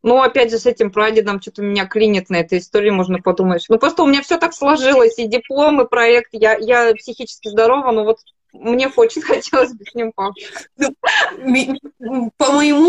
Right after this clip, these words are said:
Speaker 2: опыту тоже всегда цепляет какая-то ветка больше, чем другие. И, как правило, это либо вот пропавшие без вести, и-,
Speaker 1: Мгм.
Speaker 2: либо про кого вообще ничего не известно в семье, ну вот как у меня
Speaker 1: Да.
Speaker 2: было тоже, либо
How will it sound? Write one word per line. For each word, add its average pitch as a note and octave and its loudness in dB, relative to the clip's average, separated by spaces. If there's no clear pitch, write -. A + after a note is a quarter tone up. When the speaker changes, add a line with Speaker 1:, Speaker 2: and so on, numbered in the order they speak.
Speaker 2:
опыту D#4 0
тоже D#4 0
всегда B3+ -2
цепляет D4 -2
какая-то B3+ -2
ветка C4 -2
больше, A#3+ -2
чем A3 -2
другие. A3+ 0
И, G3 -4
как A3 -4
правило, C4 0
это A#3+ -2
либо B3 -2
вот G#3 -2
пропавшие A#3 0
без D4 2
вести, D4+ 0
и-, G#3 -6
Speaker 1:
Мгм. A#3 -18
Speaker 2:
либо A#3+ -2
про - -4
кого B3+ 0
вообще A#3+ -2
ничего A3+ -4
не G#3+ 0
известно G#3 -4
в - -8
семье, G#3+ -2
ну G#3+ -4
вот F#3+ -2
как G3+ -6
у - -2
меня G#3 2
Speaker 1:
Да. G3 2
Speaker 2:
было F#3+ 2
тоже, G3 0
либо C#4+ 0